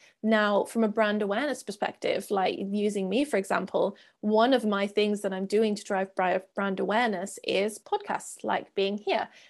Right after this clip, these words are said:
Um, because that, to me, when I'm looking at my return on investment, so I really enjoy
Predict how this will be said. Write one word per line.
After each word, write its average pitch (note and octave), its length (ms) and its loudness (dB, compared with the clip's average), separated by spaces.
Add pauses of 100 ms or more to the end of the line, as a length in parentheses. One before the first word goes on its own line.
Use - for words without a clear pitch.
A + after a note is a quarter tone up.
(180)
Um, G3+ 420 4 (140)
because A3 640 4
that, A#3+ 400 4
to A3 80 0
me, G#3+ 480 0 (280)
when G#3+ 140 4
I'm G#3+ 80 4
looking A#3+ 220 2
at A#3+ 80 2
my A3 80 4
return A3 420 2
on A3 80 2
investment, G3+ 720 -2 (240)
so - 300 4
I C4 160 6
really A3 500 2
enjoy G#3 580 0